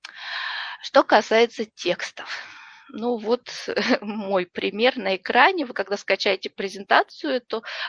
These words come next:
вы сможете все мои эксперименты потом подробненько почитать, что у меня получилось. Это генерация текста. Вписываем свой запрос. Э, вот я просила написать историю про маленького котика.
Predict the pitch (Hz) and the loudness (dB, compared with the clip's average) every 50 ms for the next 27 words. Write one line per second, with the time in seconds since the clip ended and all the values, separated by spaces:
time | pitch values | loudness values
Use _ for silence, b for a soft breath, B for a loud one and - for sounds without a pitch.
0 | B 185 208 214 - 220 - 180 - - 190 175 - _ - - - - - - | B -6 -6 -4 -2 -4 -4 -4 -4 -6 -8 -8 -8 _ -16 -14 -12 -8 -6 -6
1 | 196 196 185 180 - - - - 175 185 208 220 247 262 - _ - 175 - - | -4 -2 -4 -4 -4 -8 -8 -8 -6 -4 -4 -4 -4 -4 -8 _ -10 -6 -4 -4
2 | 196 202 - 190 185 190 185 185 196 190 190 - - 170 - 190 - - 190 - | -6 0 -2 -2 0 0 -6 -6 -6 -10 -8 -8 -8 -8 -8 -8 -8 -8 -10 -4
3 | _ 202 214 226 - - - - 190 175 185 180 - - 180 175 180 - - - | _ 0 0 0 -4 -6 -8 -8 -8 -8 -12 -12 -10 -10 -10 -10 -8 -8 -8 -8
4 | - - - - - _ _ _ _ _ _ _ B B B B B B B B | -8 -10 -16 -20 -20 _ _ _ _ _ _ _ B B B B B B B B
5 | B B B - - 277 302 - _ - 277 330 320 - 254 - - 208 220 202 | B B B 4 4 4 4 2 _ 4 6 6 6 6 4 2 -4 -6 -2 2
6 | 202 214 220 220 - - - 220 208 - - 208 - - - - - 240 262 311 | 4 4 4 4 2 -2 -2 -2 -2 -4 -6 -6 -6 -6 -8 -4 -2 -2 -2 -2
7 | 330 - _ _ _ _ _ _ _ _ B 190 180 175 B B B B - - | -8 -10 _ _ _ _ _ _ _ _ B -20 -20 -20 B B B B -16 -14
8 | 175 180 - - - 254 247 - - 220 214 202 190 185 - - 220 214 208 180 | -14 -14 -14 -8 -8 -8 -6 -4 -2 0 0 0 0 -2 -10 -4 -2 -2 -2 0
9 | - 190 185 - - 208 165 151 151 180 285 - - - B B B B B B | 0 -2 -2 -2 -4 -8 -6 -6 -4 -4 -6 -6 -8 -18 B B B B B B
10 | B - 185 185 175 175 175 175 - - - - - - - _ _ _ _ _ | B -4 -4 -2 -2 -4 -6 -8 -12 -12 -14 -14 -18 -20 -20 _ _ _ _ _
11 | _ _ 196 226 247 - 190 190 - - - 180 - - 233 226 202 190 180 - | _ _ -10 -10 -2 -2 -2 -2 -2 -4 -8 -6 -6 -6 -8 -8 -8 -8 -10 -4
12 | - 196 196 - 185 - - 190 196 196 185 - - 165 165 - 196 180 175 165 | -4 -4 -4 -4 -12 -6 -4 -4 -4 -4 -6 -6 -8 -6 -4 -4 -4 -4 -6 -8
13 | - 175 165 170 160 _ - 147 143 - - - - - - | -8 -8 -8 -8 -10 _ -10 -10 -10 -10 -12 -12 -12 -14 -14